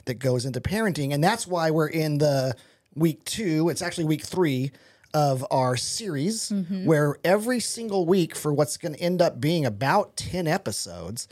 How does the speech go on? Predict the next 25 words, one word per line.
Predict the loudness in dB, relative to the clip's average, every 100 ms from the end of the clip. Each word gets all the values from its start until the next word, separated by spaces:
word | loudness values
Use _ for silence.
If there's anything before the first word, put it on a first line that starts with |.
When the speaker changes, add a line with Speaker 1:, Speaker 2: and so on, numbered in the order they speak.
| -20 -20 -20 -12 -4
Speaker 1:
um, | 0 0 -2
we're | 0 2 2
going | 2 2 0
to | -2 -2
spend | -4 -6 -6 -4 -4
time | -6 -6 -2 -2 -2
interviewing | -2 -2 -2 -2 -2 -2
a |
parent | -4 -6 -2 0 -2 -4 -12 -16 _ _ _ _
who | 0 2
is | 0 -2
in | -4 0
a | 0 0 -4 -10 -8
parenting | -4 0 0 -2 -4 -4
stage | -6 -4 -4 -2 -4 -6 -6
Speaker 2:
Mm-hmm. | -6 -8 -8 -4
Speaker 1:
that's | -4 -4 -6
uniquely | -2 -2 -2 -4 -4 -2
connected | -2 -2 -2 -4 -6
to | -10 -4
our | 0 2 4 2 -2 _ -4
On | -2
Purpose | -2 -4 -6 -8
Parent | -8 -6 -4 -4 -8
Plan. | -6 -4 -4 -4 -8